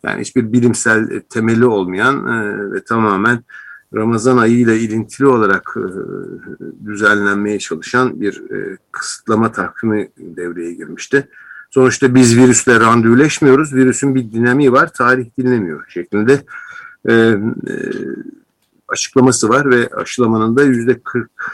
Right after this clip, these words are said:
dörtlerde kaldığını belirtiyor. Nitekim, e, yapılan, e,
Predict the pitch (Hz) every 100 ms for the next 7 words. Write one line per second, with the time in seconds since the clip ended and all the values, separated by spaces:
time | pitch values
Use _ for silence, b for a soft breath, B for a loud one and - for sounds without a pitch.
0 | - 110 101 - 107 101 113 - 95 92
1 | 98 92 85 85 - - - _ _ _
2 | _ _ _ _ _ _ - 123 - 143
3 | 151 120 B B B B B B 120 123
4 | 123 113 117 120 - 135 127 104 107 107